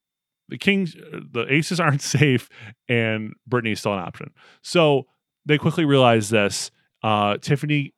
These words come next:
ends up being the choice for the Queens.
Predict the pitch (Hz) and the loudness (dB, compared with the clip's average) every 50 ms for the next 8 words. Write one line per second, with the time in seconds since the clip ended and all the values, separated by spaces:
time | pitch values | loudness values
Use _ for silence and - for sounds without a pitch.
0 | _ - 127 120 113 120 107 127 120 123 117 110 - - 120 113 110 101 - - | _ -6 -6 -6 -6 -6 -6 -6 -6 -6 -8 -8 -6 -2 -2 0 0 -2 -4 -10
1 | - - - 110 104 101 98 98 98 95 92 95 - - - 92 101 95 92 90 | -12 -4 -2 0 0 0 0 -2 -2 -2 -4 -4 -6 -8 -10 -10 -8 -6 -6 -6
2 | 87 87 87 85 85 82 - - - - - 143 135 113 95 101 127 147 - - | -6 -8 -10 -10 -10 -12 -14 -14 -14 -10 -6 -4 -4 -4 -4 -6 -8 -8 -8 -12
3 | - - | -18 -20